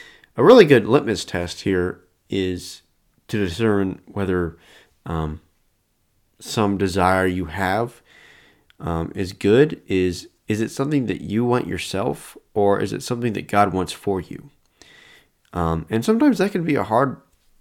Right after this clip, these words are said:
thing to discern. Um, and that takes prayer and maybe even sometimes fasting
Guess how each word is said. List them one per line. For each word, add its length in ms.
thing 320
to 100
discern. 580
Um, 580
and 320
that 180
takes 220
prayer 680
and 280
maybe 320
even 260
sometimes 420
fasting 560